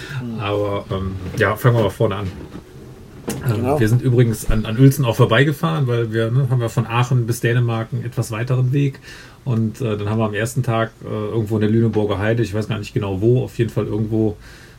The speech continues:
Speaker 2: äh, einen Zwischenstopp gemacht auf so einem Campingplatz, äh,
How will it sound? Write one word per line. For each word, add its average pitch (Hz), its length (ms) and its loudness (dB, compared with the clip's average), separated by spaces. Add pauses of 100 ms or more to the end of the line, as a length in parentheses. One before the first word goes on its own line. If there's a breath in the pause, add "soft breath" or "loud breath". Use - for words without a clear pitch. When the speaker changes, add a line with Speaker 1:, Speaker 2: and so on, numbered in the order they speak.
Speaker 2:
äh, 131 40 -4
einen 107 560 -4
Zwischenstopp 127 540 0
gemacht - 520 -4
auf 117 120 -12
so - 80 -4
einem 104 320 -4 (220)
Campingplatz, 107 1400 -4
äh, 107 40 -10